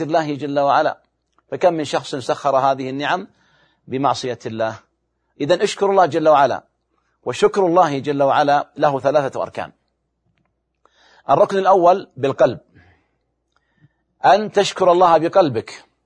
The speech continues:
وأن تعتقد وتجزم أن ما بك من نعمة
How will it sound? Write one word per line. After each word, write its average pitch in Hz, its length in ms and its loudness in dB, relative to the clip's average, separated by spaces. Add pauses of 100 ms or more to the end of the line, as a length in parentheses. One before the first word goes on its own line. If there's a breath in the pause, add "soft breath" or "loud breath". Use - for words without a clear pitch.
(580)
وأن 135 240 4
تعتقد 190 460 2
وتجزم 165 420 -2
أن 165 180 -4
ما 175 180 2
بك 160 220 -4
من 147 320 -4
نعمة 147 680 -8